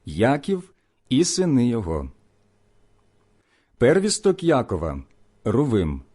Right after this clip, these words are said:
Сини ж Рувима — Ханох, Палу, Хецрон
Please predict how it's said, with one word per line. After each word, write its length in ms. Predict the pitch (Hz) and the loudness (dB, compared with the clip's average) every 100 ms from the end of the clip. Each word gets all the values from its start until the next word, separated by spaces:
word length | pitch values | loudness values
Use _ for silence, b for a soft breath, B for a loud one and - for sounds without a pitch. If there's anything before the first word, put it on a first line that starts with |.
| _ _ _ _ _ _ _ _ _ _ _ _ b b | _ _ _ _ _ _ _ _ _ _ _ _ b b
Сини 420 | - 139 143 196 | -2 4 4 4
ж 120 | 185 | 2
Рувима — 600 | 202 190 143 101 87 80 69 _ _ _ _ _ | 2 2 2 2 0 -4 -10 _ _ _ _ _
Ханох, 720 | - 147 170 135 117 113 - _ _ _ _ _ _ _ | -4 2 4 4 4 -2 -14 _ _ _ _ _ _ _
Палу, 500 | 131 131 120 107 95 - _ _ _ _ | 4 4 4 0 -4 -10 _ _ _ _
Хецрон 800 | - 143 - 143 120 120 110 | 0 0 0 -2 0 0 -2